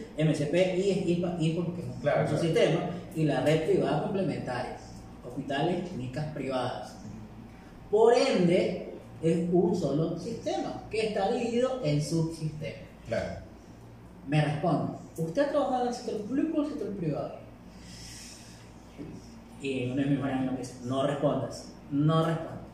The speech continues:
Speaker 1: Sí, he trabajado en el público y privado,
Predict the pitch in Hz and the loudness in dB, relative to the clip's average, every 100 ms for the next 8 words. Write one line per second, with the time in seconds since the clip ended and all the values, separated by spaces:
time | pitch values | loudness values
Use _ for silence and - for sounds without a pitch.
0 | - - - - 233 208 - - - 190 | -18 -18 -12 0 4 6 4 2 2 4
1 | 196 208 - 220 - 185 175 208 214 233 | 6 6 6 6 6 4 4 4 4 4
2 | 226 190 170 160 147 - - | 2 2 4 4 4 0 -4